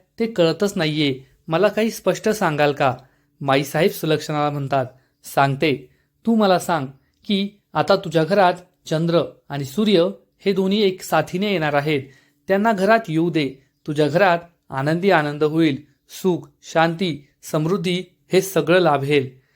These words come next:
माईसाहेब काय बोलताय मला कळतच नाही. त्याच वेळेस पोलीस घरी येतात आणि विचारतात, "तुमच्या मुलाच्या ॲक्सिडेंटबद्दल तुम्ही माहिती मागवली होती ना?" बाबा म्हणतात, "हो साहेब,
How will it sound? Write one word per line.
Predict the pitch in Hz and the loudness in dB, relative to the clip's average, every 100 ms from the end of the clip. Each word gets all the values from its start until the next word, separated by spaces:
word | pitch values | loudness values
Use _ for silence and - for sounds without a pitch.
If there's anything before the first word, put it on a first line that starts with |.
| _ _ | _ _
माईसाहेब | 139 135 139 151 151 | -6 -4 -4 -4 -4
काय | - 139 | 0 0
बोलताय | 135 208 196 170 165 165 _ _ | 2 0 2 2 2 -4 _ _
मला | 156 160 190 | -2 0 0
कळतच | 202 170 160 170 165 | -2 2 2 0 -4
नाही. | 165 151 143 - _ _ - | -4 -2 -6 -8 _ _ -2
त्याच | 135 127 208 | -2 2 2
वेळेस | 196 196 - _ _ | 2 2 -6 _ _
पोलीस | 175 185 226 175 | 0 2 2 0
घरी | 165 185 | 0 0
येतात | 165 160 127 - _ _ - | 2 2 0 -4 _ _ -6
आणि | 147 170 | -2 -2
विचारतात, | 160 143 139 151 180 202 _ _ _ - | -2 -2 -2 0 0 0 _ _ _ -6
"तुमच्या | 175 170 208 | -2 2 2
मुलाच्या | 202 202 202 208 | 4 2 2 0
ॲक्सिडेंटबद्दल | 175 - 208 196 185 208 | 0 -2 -2 -2 0 -2
तुम्ही | 202 196 | -2 -2
माहिती | 196 151 139 180 | -2 -2 -4 -2
मागवली | 165 160 165 | 0 0 0
होती | 160 156 160 | 0 0 0
ना?" | 147 127 - _ _ - | 2 -2 -8 _ _ -2
बाबा | 131 127 135 | 2 2 2
म्हणतात, | 151 196 165 165 - _ _ _ | -2 0 2 2 -2 _ _ _
"हो | 190 | -2
साहेब, | 202 175 175 | 0 0 -2